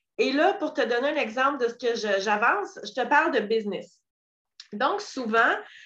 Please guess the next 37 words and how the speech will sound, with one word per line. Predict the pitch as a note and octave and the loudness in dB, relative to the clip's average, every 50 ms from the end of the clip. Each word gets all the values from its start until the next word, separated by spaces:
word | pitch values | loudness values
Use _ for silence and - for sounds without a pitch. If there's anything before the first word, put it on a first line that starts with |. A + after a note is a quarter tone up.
| - _ | -20 _
ce | - - - | -20 -10 -4
qu'on | - C#4+ C4 B3 A3+ | -2 0 0 0 0
veut | A3 C#4+ F4+ F#4+ | 0 0 0 0
quand | F#4+ D#4 B3 A#3+ B3+ | 0 -2 -2 -2 -2
on | A#3 A3+ | -4 -4
se | A#3+ C4+ | -2 -2
lance | C4+ C#4+ C#4+ | -2 0 0
en | C#4 A#3+ | -2 -2
business, | G#3 G#3+ G#3+ G#3 B3 C#4 E4 F4 - - | 0 0 -2 -2 -2 -4 -4 -4 -6 -10
puis | - A#3 | -10 -4
j'ai | G#3+ A3 A3+ | 0 0 2
même | G#3+ A#3+ B3+ C#4+ C#4+ | 2 2 2 0 -2
des | B3 B3+ B3 | -4 -4 -4
ambassadrices | A3+ G#3+ G3+ G#3 G#3+ G#3+ A3 G#3 A3 A3+ C#4+ C4+ | -4 -2 0 -2 -2 -2 -2 -4 -2 -4 -2 -2
avec | A#3+ - G3 F#3+ F#3 G#3 | -2 -2 -2 -4 -6 -6
moi | A3+ A#3+ C4+ C#4 | -6 -6 -6 -6
qui | - - A#3+ G#3+ | -6 -4 -2 -2
ont | G3+ | 0
un | G3+ G3 | -2 -2
peu | G3+ C4+ C#4+ | -4 -8 -8
ce | - C4 | -6 -4
mindset-là, | A3 G3+ G#3 G#3 G#3+ G#3+ G#3+ G3 F#3+ - B3 C#4 C#4 - | -2 -2 0 -2 -2 -2 -4 -6 -6 -2 -2 -2 -2 -2
et | - A3 | -2 -2
je | G#3+ G#3 | 0 2
l'ai | A3 G#3 G#3 G#3+ G#3 G#3 G#3+ A3 | 2 2 2 0 0 0 -2 -2
eu | A#3+ C4 B3+ | -4 -4 -2
d'ailleurs, | G#3 G#3+ F3+ F3 F#3+ F3+ E3+ E3+ G#3 C4 D4+ | 0 0 2 2 2 2 2 2 0 -2 -4
là, | C#4+ C#4 D4 E4 - - _ - - - - G#3+ - G3+ | -6 -8 -8 -10 -10 -14 _ -20 -20 -20 -20 -12 -6 0
euh, | G3+ G#3 G#3+ G#3 - A3 A#3 | 2 2 2 2 2 0 0
on | B3 B3 | 0 0
veut | A#3 C4 F#4 G4+ | 0 2 2 4
avoir | F#4 C#4 A3 B3+ B3+ B3+ | 4 4 2 2 0 2
la | B3 G#3 - | 2 0 0
paye, | - - C4+ B3 A#3 G#3+ G3 F#3+ - F#3 | 0 -2 -2 -2 0 -2 -2 -4 -4 -6
on | G3+ G#3 | -6 -6
veut | G3+ A#3+ C#4 | -2 0 0
avoir | C4 B3+ A#3+ B3 B3+ C4+ C4+ C4 B3 | 0 0 0 0 0 0 0 -2 -4